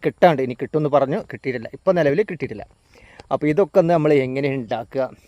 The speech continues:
നമ്മൾ ഉണ്ടാക്കി കഴിഞ്ഞാൽ എങ്ങനെ ഉണ്ടാവുക, ഉണ്ടായി കഴിഞ്ഞത് എങ്ങനെ നമ്മൾ കാണാൻ പറ്റുക എന്നൊക്കെ ആലോചിച്ചിട്ടുള്ള വീഡിയോ ചെയ്യുകയാണ്. അപ്പോൾ ഇൻഷാ അള്ളാ ഇന്ന് ആ വീഡിയോ ആണ്. അപ്പോൾ ആദ്യം ഞാൻ കിട്ടിയ സാധനത്തിനൊക്കെ ഒന്ന് പരിചയപ്പെടുത്താം.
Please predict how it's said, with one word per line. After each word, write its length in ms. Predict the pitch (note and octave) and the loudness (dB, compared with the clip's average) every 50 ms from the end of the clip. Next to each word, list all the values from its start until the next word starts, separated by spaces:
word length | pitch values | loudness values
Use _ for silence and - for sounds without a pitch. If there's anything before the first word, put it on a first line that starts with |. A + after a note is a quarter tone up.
| _ _ _ _ _ _ _ _ C#3 B2+ B2 | _ _ _ _ _ _ _ _ -16 -12 -10
നമ്മൾ 240 | A#2+ A#2+ A#2+ G3+ D#3+ E3+ D3+ | -10 -6 -4 -2 -2 -2 -2
ഉണ്ടാക്കി 360 | C#3 C3+ B2+ D3 D#3+ E3 F#3 E3 E3+ | -2 2 4 2 4 2 2 2 2
കഴിഞ്ഞാൽ 280 | D#3+ D#3 D3+ D3+ C#3+ D3 C#3+ C3 B2+ | 2 4 4 2 2 0 0 -2 -4
എങ്ങനെ 180 | B2+ C3+ C#3+ C#3 B2+ | -4 -4 -4 -4 -6
ഉണ്ടാവുക, 500 | B2 A#2+ A#2+ A#2+ C#3+ D3+ D3+ D3+ D3 C#3 B2 - - _ _ _ _ _ _ - _ _ _ _ _ - B2+ B2 | -6 -8 -2 4 6 8 8 8 6 4 2 0 -6 _ _ _ _ _ _ -20 _ _ _ _ _ -8 -6 -6
ഉണ്ടായി 380 | B2+ B2+ B2+ D3 D3+ E3 F3+ D#3+ - D#3+ | -6 2 6 8 8 8 6 6 4 4
കഴിഞ്ഞത് 360 | D3 D3+ D#3 D#3+ F3+ G3 G3+ F#3+ - G3 E3 D3+ | 6 6 6 6 6 6 6 6 6 2 0 0
എങ്ങനെ 220 | D#3 D#3+ F3+ F#3 F3 | 0 0 2 2 2
നമ്മൾ 160 | E3 D#3 D3+ C3 - - C#3+ | 2 2 0 0 0 -2 0
കാണാൻ 280 | C3+ C#3 C#3+ E3+ D#3+ D3 | 0 2 0 0 0 0
പറ്റുക 260 | C#3 - - - C#3 C3 C#3 B2+ B2 | -4 -4 -4 -4 -4 -4 -2 -4 -6
എന്നൊക്കെ 360 | A#2+ B2 B2+ D3 C3+ - - B2 A#2 | -6 -4 -6 -6 -6 -4 -4 -4 -4
ആലോചിച്ചിട്ടുള്ള 480 | A#2 A#2 A#2 G#2+ C3+ A2+ - B2 A#2+ A#2+ A#2 A#2 | -4 -6 -8 -8 -10 -10 -8 -8 -8 -6 -6 -4
വീഡിയോ 200 | A#2+ C#3+ D3+ C#3 | 0 2 4 4
ചെയ്യുകയാണ്. 300 | B2 A2 A2+ A2 A2 - - _ _ _ _ _ _ _ - - _ _ | 4 2 -4 -10 -14 -14 -20 _ _ _ _ _ _ _ -20 -20 _ _
അപ്പോൾ 140 | - - C3 B2+ | -10 -8 -6 -6
ഇൻഷാ 240 | B2+ - - E3 D3+ C3+ | -6 -2 2 4 4 4
അള്ളാ 140 | B2+ B2+ C#3 C#3 - D#3+ | 2 0 -2 -4 -4 -8
ഇന്ന് 280 | C3 C#3+ D3+ E3 F#3 F3 C#3+ C#3 | -6 -4 -4 -2 -2 0 0 0
ആ 40 | D3+ D3 C3 | 0 0 0
വീഡിയോ 300 | A#2+ A#2 A#2+ B2 C3+ B2+ A#2 | -2 -4 -4 -2 -2 -2 -2
ആണ്. 100 | A#2 G#2 F2 _ _ _ - C#3 | -4 -8 -16 _ _ _ -14 -14
അപ്പോൾ 220 | - - C3 B2 C#3 C#3+ D3+ C#3 - - A#2 A#2 | -6 -2 0 0 0 0 -2 -6 -12 -12 -8 -6
ആദ്യം 200 | C3 C#3+ E3+ E3 D3+ | -4 -2 -2 0 0
ഞാൻ 100 | D3+ D#3 D3 - - | -2 -2 -4 -4 -6
കിട്ടിയ 280 | D3+ C3+ - _ F#3+ F3 - | -6 -6 -2 _ -2 0 2
സാധനത്തിനൊക്കെ 520 | D#3 C3+ B2+ B2+ C3+ A#2+ - C#3 C#3 - C3 | 0 0 0 -2 -4 -6 -6 -8 -6 -6 -6
ഒന്ന് 100 | B2 - - | -8 -6 -6
പരിചയപ്പെടുത്താം. 600 | A#2 A2+ G#2+ A2+ C3 A#2 - A#2+ G#2+ G#2+ A2+ B2+ | -6 -6 -4 -4 -4 -4 -4 -8 -8 -8 -10 -12